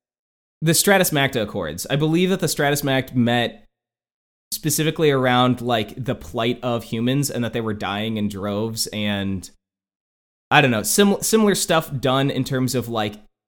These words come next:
all of the, uh, people except for the elves acknowledged that the race or the ancestry of humans were, were, you know, knowing beings, but I think there was a lot of holdouts, at least in the official elves,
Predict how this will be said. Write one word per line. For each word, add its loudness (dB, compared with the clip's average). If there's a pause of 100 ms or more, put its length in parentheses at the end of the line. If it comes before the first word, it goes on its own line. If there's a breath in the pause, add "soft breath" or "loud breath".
all 4
of 2
the, 4
uh, 2
people -2
except -2
for -2
the -2
elves -2
acknowledged 0
that -4
the -6
race -6 (280)
or 0
the 2
ancestry -2
of -4
humans 0
were, -2
were, -6 (280)
you -6
know, -4
knowing 0
beings, 0
but -2 (220)
I -4
think -4
there -2
was -4
a -2
lot 0
of -4
holdouts, -2
at -4
least -4
in -2
the 0
official -8
elves, -8